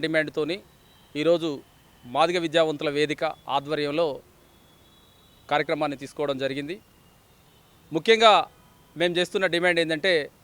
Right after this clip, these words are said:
ఎస్సీ ఎస్టీ కమిషన్ని వెంటనే నియమించాలి. ఎస్సీ ఎస్టీ కమిషన్ ఏదైతే ఉందో అది ఎస్సీ ఎస్టీ వర్గాలకు సంబంధించిన ఎస్సీ ఎస్టీలపై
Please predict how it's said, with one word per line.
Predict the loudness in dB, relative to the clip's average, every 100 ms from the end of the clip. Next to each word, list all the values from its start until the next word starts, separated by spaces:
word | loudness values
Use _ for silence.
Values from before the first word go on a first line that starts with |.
| -12 -10
ఎస్సీ | 0 0
ఎస్టీ | 2 -4
కమిషన్ని | -4 -2 -2 0
వెంటనే | 0 0 0
నియమించాలి. | 0 0 -2 -4 -6 _ _ -20 _ -20 -20 _ -20 _ _ _ _ _ -6
ఎస్సీ | 4 6
ఎస్టీ | 6 2 4
కమిషన్ | 4 6 4 2 0 -18 -20 -20 -20 _
ఏదైతే | 4 6 6 6 4
ఉందో | 2 0 -2 -14 _ 2
అది | 4 4 2 -8 _ -2 0
ఎస్సీ | 4 4
ఎస్టీ | 4 2
వర్గాలకు | 6 4 4 0
సంబంధించిన | 0 2 0 -4 0 2 0 -6 -20 -20 -20 -20 _ _ _ _ 0
ఎస్సీ | 0 4 2
ఎస్టీలపై | 4 2 2